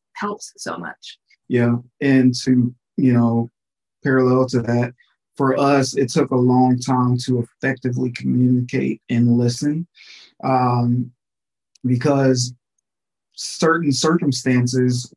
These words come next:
Speaker 2: were, there may have been an issue that really had nothing to do with us,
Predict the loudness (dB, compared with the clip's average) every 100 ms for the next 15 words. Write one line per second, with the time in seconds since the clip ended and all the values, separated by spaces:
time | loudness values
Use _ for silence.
0 | _ -4 -2 -2 -4 -10 _ _ _ 0
1 | 2 4 2 2 2 2 2 0 0 0
2 | 0 2 0 -2 -6 _ _ -18 -16 -20
3 | _ -4 -2 0 0 0 -2 0 0 0
4 | -2 -2 2 4 4 2 0 -2 -4 -10